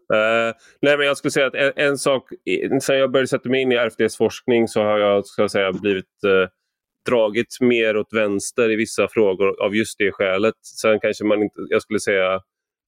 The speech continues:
Speaker 2: att man ska ha lika utfall, men jag tror, tycker absolut att det här är, den här med R F Ds forskning och, och så, som har att göra framförallt med skillnaden mellan individer, eh, är någonting som skär rakt in i både vänster och höger.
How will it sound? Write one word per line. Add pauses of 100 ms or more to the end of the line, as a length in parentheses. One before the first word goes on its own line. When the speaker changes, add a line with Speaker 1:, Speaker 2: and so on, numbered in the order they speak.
(120)
Speaker 2:
att
man
ska
ha
lika
utfall,
men
jag
tror, (180)
tycker
absolut
att
det
här
är, (140)
den
här
med
R
F (100)
Ds
forskning
och,
och (100)
så, (360)
som
har
att
göra (140)
framförallt
med
skillnaden
mellan
individer, (760)
eh,
är
någonting
som
skär
rakt
in
i
både
vänster
och
höger.